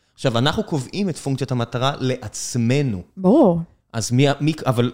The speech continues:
Speaker 1: אה, אם המערכת, הרי,
Speaker 2: מה אתה
Speaker 1: הפרדיקציה
Speaker 2: מח-, אתה, אתה בעצם מחפש,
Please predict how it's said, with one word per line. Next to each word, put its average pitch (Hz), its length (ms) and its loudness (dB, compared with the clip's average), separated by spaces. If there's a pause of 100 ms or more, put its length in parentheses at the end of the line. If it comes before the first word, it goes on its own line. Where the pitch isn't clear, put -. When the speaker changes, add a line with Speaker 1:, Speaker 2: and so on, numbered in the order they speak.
Speaker 1:
אה, - 60 -12 (360)
אם 165 140 4
המערכת, 139 500 2
הרי, 117 200 -2 (140)
Speaker 2:
מה 311 180 6
אתה - 80 4
Speaker 1:
הפרדיקציה 269 300 4
Speaker 2:
מח-, 220 60 2
אתה, 220 100 2 (180)
אתה 254 160 4
בעצם 285 320 4
מחפש, 233 800 2